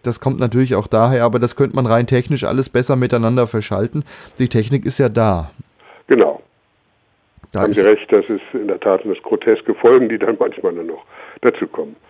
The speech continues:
Speaker 1: Das liegt aber dann auch daran, dass die Technik zum Teil einfach alt ist.
Speaker 2: Ja,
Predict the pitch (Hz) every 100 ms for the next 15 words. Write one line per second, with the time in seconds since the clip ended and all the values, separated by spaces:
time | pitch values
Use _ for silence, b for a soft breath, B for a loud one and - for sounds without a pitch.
0 | b 120 - 139 - 143 143 143 101 117
1 | 135 131 147 143 - 135 185 208 151 -
2 | 117 127 104 107 - _ 113 110 110 120
3 | 185 196 - - - - _ _ _ _
4 | _ _ _ _ _ _ _ _ b b
5 | b b b b b b b 139 104 127
6 | 185 -